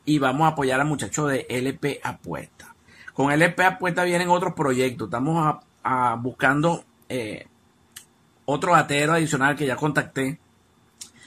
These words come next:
para entre los tres hacer un programa. Se los comenté la semana pasada que vamos a hablar de ligas específicas. Por decirles algo, este domingo, va-, el sábado vamos a hablar de la Liga de España.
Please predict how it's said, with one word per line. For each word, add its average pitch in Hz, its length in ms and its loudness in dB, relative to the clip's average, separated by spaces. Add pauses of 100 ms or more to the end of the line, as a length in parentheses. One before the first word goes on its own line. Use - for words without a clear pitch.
(140)
para 135 200 6
entre 139 200 2
los 135 180 -2
tres 165 180 4
hacer 156 220 4
un 160 200 0
programa. 156 640 2
Se 156 100 -2
los 143 80 0
comenté 117 320 -6
la 139 80 -2
semana 143 300 -2
pasada 151 500 0 (220)
que 143 100 0
vamos 139 200 4
a 160 40 6
hablar 156 260 4
de 156 140 4
ligas 170 280 2
específicas. - 600 -8 (140)
Por 127 160 -2
decirles 135 320 0
algo, 120 380 2
este 147 340 2
domingo, 170 460 2
va-, 143 220 0
el 127 260 -4
sábado 180 320 4
vamos 151 180 2
a 165 40 6
hablar 160 240 2
de 156 80 0
la 143 100 0
Liga 143 300 0
de 156 60 2
España. 92 480 -4